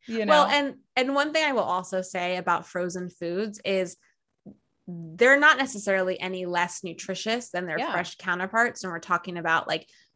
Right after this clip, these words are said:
Speaker 2: frozen berries, frozen vegetables. I mean, a lot of times they're frozen at the peak of ripeness, which sort of, if you take, like, the ripeness apex, the nutrients are gonna be at sort of the, the peak of ripeness, of ripeness. So, you know, that might be different than the fresh things you're getting in the store.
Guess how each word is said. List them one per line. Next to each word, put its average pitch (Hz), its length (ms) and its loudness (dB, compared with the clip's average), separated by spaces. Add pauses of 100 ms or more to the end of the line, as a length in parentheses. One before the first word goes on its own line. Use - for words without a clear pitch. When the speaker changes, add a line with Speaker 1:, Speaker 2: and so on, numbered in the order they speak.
Speaker 2:
frozen 180 360 -2
berries, 175 600 2
frozen 175 320 -6
vegetables. 202 720 0 (320)
I 202 80 0
mean, 196 360 0
a 185 80 2
lot 185 220 4
of 202 80 4
times 185 400 -2
they're 185 140 0
frozen 185 420 -2
at 170 100 -6
the 170 100 -10
peak 240 280 -6
of 196 160 -2
ripeness, 175 560 -2
which 160 120 -8
sort 170 220 -6
of, 170 120 -6
if 180 100 -14
you 175 60 -10
take, 175 220 -8
like, 165 140 -14
the 170 100 -6
ripeness 170 540 -4
apex, 185 760 -4
the 180 140 -4
nutrients 196 600 -2
are 190 40 -4
gonna 175 180 -8
be 175 160 -2
at - 80 -10
sort 175 140 -8
of 175 160 -8
the, 175 260 -4
the - 80 -4
peak - 320 -8
of 175 140 -4
ripeness, 180 500 -2
of 170 120 -8
ripeness. 170 580 -8
So, 175 360 -2 (400)
you 208 100 -2
know, 175 200 0
that 180 240 0
might 190 100 -4
be 190 100 2
different 180 340 -4
than 160 100 -8
the 160 80 -8
fresh - 320 -6
things 180 260 -8
you're 175 80 -8
getting 156 140 -8
in 165 60 -10
the 160 60 -8
store. 180 540 0